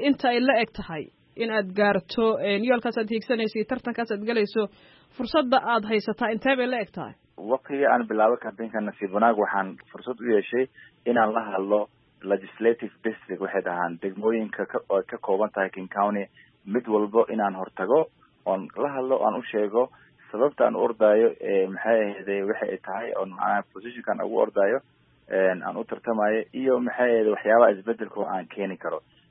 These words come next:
Speaker 2: Taasi waxay fursad ii siisay in aan helo taageero badan oo degmooyinkaasi ay ka mid yihiin. Ilaa iyo haddeertaan waxaan haystaa afar degmo oo waaweyn ayaan haystaa taageerahooda. Waxaa kaloon haystaa county oo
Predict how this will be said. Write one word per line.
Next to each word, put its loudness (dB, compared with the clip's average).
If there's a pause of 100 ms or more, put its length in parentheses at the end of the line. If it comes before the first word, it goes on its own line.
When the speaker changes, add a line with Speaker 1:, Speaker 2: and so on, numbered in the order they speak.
(160)
Speaker 2:
Taasi -6
waxay 0
fursad -10
ii -8
siisay -4 (440)
in -4 (100)
aan 4
helo 2 (500)
taageero 2
badan 0
oo -2
degmooyinkaasi -6
ay -10
ka -12
mid -12
yihiin. -14 (480)
Ilaa 6
iyo -4
haddeertaan -2
waxaan -6
haystaa -2 (440)
afar 0
degmo -2
oo 0
waaweyn 4
ayaan 0
haystaa 2 (340)
taageerahooda. 0
Waxaa 0
kaloon 0
haystaa -6 (380)
county -6
oo 0